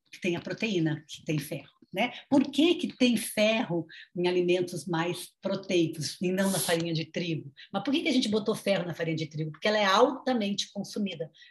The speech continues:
Nós pensamos na questão de oferecer esse ferro de uma maneira rápida em um alimento barato, né? E que seja acessível pra todo mundo. Não tem nenhum hoje, né? Hoje não tem alimento barato nem acessível pra todo mundo. Mas, quando algumas pessoas pensaram nisso, pensaram no, no trigo,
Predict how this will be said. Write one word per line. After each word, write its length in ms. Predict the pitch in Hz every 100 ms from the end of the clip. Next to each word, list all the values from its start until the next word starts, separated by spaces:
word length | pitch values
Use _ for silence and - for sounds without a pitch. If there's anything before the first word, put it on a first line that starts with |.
| -
Nós 140 | 196
pensamos 500 | - 233 208 240 240
na 120 | 226 220
questão 420 | 214 - 208 220
de 240 | 208 233 - _ -
oferecer 500 | 185 208 196 170 220
esse 200 | 247 - -
ferro 240 | 190 196
de 60 | 196
uma 80 |
maneira 260 | 185 180 175
rápida 440 | 151 170 208 -
em 100 | 220
um 80 | 208
alimento 440 | 208 202 190 202 -
barato, 760 | 160 175 175 170 190 - - 285 - _ - -
né? 360 | 185 269 - -
E 80 |
que 140 | 170 -
seja 460 | - 190 185 190
acessível 680 | 196 196 - 214 - 190 170
pra 100 | 185
todo 220 | 196 196
mundo. 240 | 175 139 147
Não 80 | 190
tem 140 | 214 233
nenhum 340 | 226 202 196
hoje, 260 | 170 165 156
né? 160 | 160
Hoje 260 | 170 165 165
não 80 | 156
tem 160 | 170
alimento 240 | 160 160 156
barato 320 | 151 165 -
nem 140 | 175 196
acessível 320 | 202 202 -
pra 140 | - 190
todo 100 | 190
mundo. 180 | 143 135
Mas, 460 | 180 202 214 330 - - - - _
quando 220 | 214 202
algumas 340 | 190 165 240
pessoas 300 | 262 226 202
pensaram 440 | - 185 156 170 170
nisso, 180 | - -
pensaram 340 | 208 196 190
no, 100 | 208 -
no 120 | 208
trigo, 320 | 208 175 147